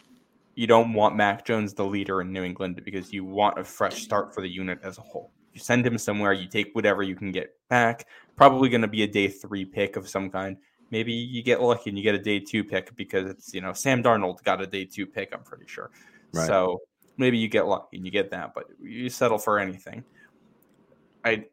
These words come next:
Speaker 1: I think in some ways the most ideal scenario for this team is to end up in,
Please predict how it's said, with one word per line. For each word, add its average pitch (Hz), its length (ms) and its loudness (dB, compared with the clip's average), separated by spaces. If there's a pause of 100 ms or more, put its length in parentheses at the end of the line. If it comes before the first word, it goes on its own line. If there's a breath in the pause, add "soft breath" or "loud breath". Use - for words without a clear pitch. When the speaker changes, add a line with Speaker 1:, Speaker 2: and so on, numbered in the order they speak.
(120)
Speaker 1:
I 120 100 0
think 156 300 -2
in 107 100 -4
some 120 200 0
ways 95 220 0
the 113 100 -6
most 104 180 0
ideal 98 320 2
scenario 98 420 2
for 104 120 -6
this 92 180 -8
team 92 300 -8
is 92 180 -12
to 90 100 -6
end 98 220 -6
up 92 260 -2
in, 95 320 -6